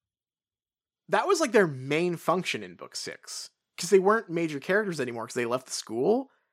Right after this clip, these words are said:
And it was, like, that one big scene they got where Harry goes to visit them in Hogsmeade.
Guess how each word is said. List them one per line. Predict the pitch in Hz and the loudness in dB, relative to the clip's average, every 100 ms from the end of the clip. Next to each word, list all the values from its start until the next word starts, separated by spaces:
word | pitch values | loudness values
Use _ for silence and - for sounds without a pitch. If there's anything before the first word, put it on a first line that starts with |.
| _ _ | _ _
And | 165 | -4
it | 175 | -2
was, | 170 | -2
like, | 185 | 0
that | 175 139 | 0 0
one | 135 156 190 160 | 0 2 2 4
big | 175 170 | 4 4
scene | - 214 202 | -2 0 0
they | 123 | -4
got | 123 107 107 107 | -2 0 0 0
where | 123 117 113 113 _ _ | -2 0 -2 -4 _ _
Harry | - 147 143 | 0 4 4
goes | 135 135 | 2 0
to | 127 | -2
visit | 120 127 131 | -2 -4 -4
them | 127 117 | -6 -6
in | 107 | 0
Hogsmeade. | 143 143 - - - 131 | 0 0 -4 -16 -18 -20